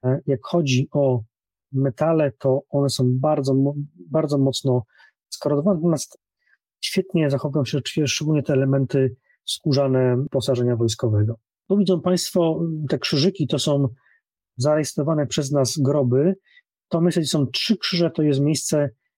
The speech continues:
Speaker 2: gdzie opinii miejscowych miał znajdować się cmentarz wojenny. Ta opinia, no, nie jest taka rzucana, jakby sło-,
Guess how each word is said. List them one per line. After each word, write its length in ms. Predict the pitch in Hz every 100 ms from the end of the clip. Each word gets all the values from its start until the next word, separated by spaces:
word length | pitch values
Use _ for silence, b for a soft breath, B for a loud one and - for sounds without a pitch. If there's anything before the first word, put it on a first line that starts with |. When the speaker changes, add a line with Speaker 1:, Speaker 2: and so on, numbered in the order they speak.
| _
Speaker 2:
gdzie 600 | 135 127 120 147 147 147 170 - _ _ -
opinii 880 | 139 - 175 208 175 143 127 143 147
miejscowych 800 | 135 135 - 165 151 151 139 147
miał 200 | 151 143
znajdować 320 | 139 139 -
się 60 |
cmentarz 440 | 131 147 139 135 120
wojenny. 480 | 123 117 101 95 107 _ _ _ _ _ _ _ _
Ta 120 | -
opinia, 580 | 160 - 208 196 175 165 151 151 156
no, 100 | 160
nie 220 | 151 190
jest 300 | 175 139 - -
taka 280 | 165 160 143
rzucana, 440 | 139 160 147 143
jakby 160 | 135 135
sło-, 520 | - - - 170 165